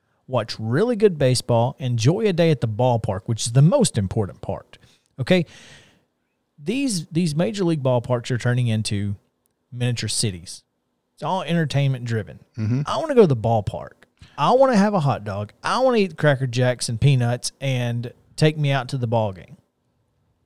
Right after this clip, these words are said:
Speaker 2: <laughs>
Speaker 1: Am I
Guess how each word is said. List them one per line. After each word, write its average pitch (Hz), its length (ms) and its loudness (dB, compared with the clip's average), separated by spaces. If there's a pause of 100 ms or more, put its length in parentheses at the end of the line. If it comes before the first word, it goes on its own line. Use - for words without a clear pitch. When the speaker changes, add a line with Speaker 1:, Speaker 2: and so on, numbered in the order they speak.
(3000)
Speaker 2:
<laughs> - 360 4
Speaker 1:
Am 185 140 4
I 175 120 6